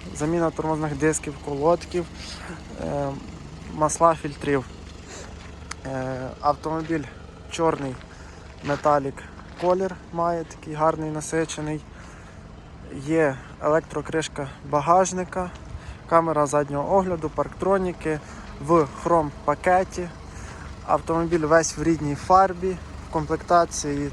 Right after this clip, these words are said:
також є безключовий вхід, тобто к-, комфортний вхід. На максимальній оптиці ми бачимо лінза,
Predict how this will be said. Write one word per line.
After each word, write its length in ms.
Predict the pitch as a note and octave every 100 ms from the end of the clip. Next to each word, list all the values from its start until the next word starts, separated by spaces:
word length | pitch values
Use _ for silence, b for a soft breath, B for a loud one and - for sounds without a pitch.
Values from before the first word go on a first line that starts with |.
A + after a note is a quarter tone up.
| -
також 520 | D#3+ D3+ E3+ E3 -
є 340 | C#3+ D3 D3+ B2 - B B B B -
безключовий 840 | - D#3+ D#3 E3 D#3+ - D#3+ D#3+ C#3
вхід, 320 | - G3 G3+ -
тобто 280 | E3+ D#3 D#3
к-, 160 | - - - -
комфортний 560 | D3+ C3+ E3+ D#3+ E3 D#3+
вхід. 340 | - F#3 F3+ - - B B B B B - - - - - - - D#3
На 280 | E3 E3 C3 - D3+ D#3
максимальній 680 | D#3+ - E3+ F3 E3 D3+ D3 -
оптиці 540 | F3 - F#3+ - G3 F3+ - - - - - - - D#3+
ми 60 |
бачимо 460 | D#3 D#3+ D#3 D#3+ D#3
лінза, 480 | D#3+ F#3 E3+ F3+